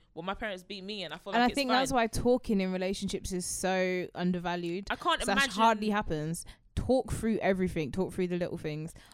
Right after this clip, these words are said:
Speaker 2: I feel like people forget that a lot, and then that lack of
Speaker 1: I think
Speaker 2: communication.
Speaker 1: people are scared of disagreeing. People are scared of, what do we do once we disagree?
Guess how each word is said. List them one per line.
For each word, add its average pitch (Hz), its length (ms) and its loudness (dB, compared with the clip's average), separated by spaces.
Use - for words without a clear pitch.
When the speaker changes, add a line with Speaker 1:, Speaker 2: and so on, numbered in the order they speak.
Speaker 2:
I - 40 -8
feel 202 120 6
like 226 160 6
people 202 240 6
forget 180 320 -2
that - 160 -4
a 165 40 -2
lot, 170 240 -2
and 180 120 -2
then 185 100 2
that 185 160 0
lack 190 160 -2
of 190 60 -6
Speaker 1:
I - 20 -8
think - 60 -16
Speaker 2:
communication. 180 400 0
Speaker 1:
people 233 220 4
are 220 40 2
scared 220 300 0
of 185 100 -2
disagreeing. 175 640 -6
People 208 320 -8
are 202 80 0
scared 208 240 -2
of, 165 120 -4
what 208 180 0
do 247 100 -2
we 240 120 0
do 214 180 -2
once 165 260 -4
we 170 60 -8
disagree? 156 540 -10